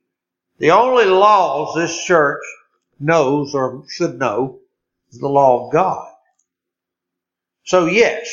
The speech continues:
we believe that churches should be governed by law.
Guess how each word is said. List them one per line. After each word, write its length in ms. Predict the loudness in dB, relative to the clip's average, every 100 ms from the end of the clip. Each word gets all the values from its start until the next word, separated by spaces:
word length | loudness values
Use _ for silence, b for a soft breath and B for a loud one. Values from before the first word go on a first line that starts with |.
| -4
we 200 | 0 0
believe 640 | 0 0 2 2 -2 -2 -4
that 180 | -6
churches 480 | 0 0 0 -6 -14
should 240 | -8 -8 -6
be 180 | -10 -2
governed 500 | 0 0 -2 -12 -16 -8 0
by 180 | 2
law. 540 | 4 4 4 2 -4